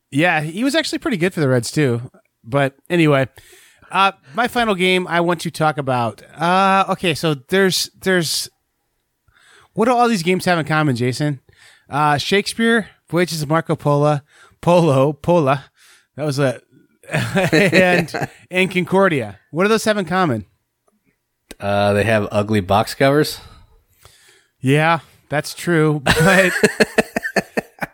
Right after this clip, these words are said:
Speaker 2: I don't
Speaker 1: all
Speaker 2: know.
Speaker 1: three of those, all three of those games are games that when I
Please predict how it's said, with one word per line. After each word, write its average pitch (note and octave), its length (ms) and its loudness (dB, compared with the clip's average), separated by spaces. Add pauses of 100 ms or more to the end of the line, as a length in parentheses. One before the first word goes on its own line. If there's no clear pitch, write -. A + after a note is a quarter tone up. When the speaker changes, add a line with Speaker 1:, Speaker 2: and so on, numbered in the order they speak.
Speaker 2:
I C3 140 2
don't B2 100 6
Speaker 1:
all A#3 100 4
Speaker 2:
know. - 60 -6
Speaker 1:
three C4 160 0
of A#3 60 -2
those, A#3 360 -2
all G#3 140 2
three B3+ 160 -4
of A#3 60 -4
those F#3 160 -2
games E3 400 0
are D#3 160 -2
games D3 400 0
that D3+ 180 0
when C#3+ 240 0
I D#3 360 -4